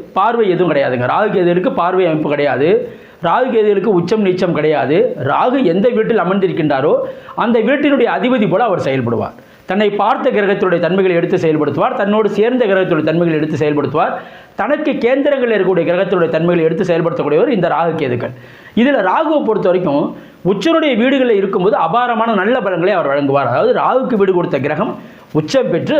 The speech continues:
ராகுவோட தசை நடைமுறையில் வரும்போது, அது போன்ற அமைப்பு இருக்கும்போது மிகப்பெரிய ஒரு அற்புதமான நல்ல பலன்களை வழங்குவார் அப்படின்னு நம்ம சொல்லலாங்க. இது உதாரணத்திற்கு மேஷ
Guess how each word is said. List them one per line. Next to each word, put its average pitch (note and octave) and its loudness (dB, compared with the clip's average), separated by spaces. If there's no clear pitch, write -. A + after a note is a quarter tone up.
ராகுவோட A#3 0
தசை F#3+ -2
நடைமுறையில் F#3 0
வரும்போது, A#2+ -4
அது A#3+ 0
போன்ற C#4+ 2
அமைப்பு A3 -2
இருக்கும்போது F#3 0
மிகப்பெரிய A3+ 2
ஒரு F#3+ 2
அற்புதமான A3+ 0
நல்ல G#3 0
பலன்களை F#3 2
வழங்குவார் C3 0
அப்படின்னு F#3+ 0
நம்ம D3 -4
சொல்லலாங்க. A#2+ -2
இது C4+ 4
உதாரணத்திற்கு A#3+ 0
மேஷ B3 0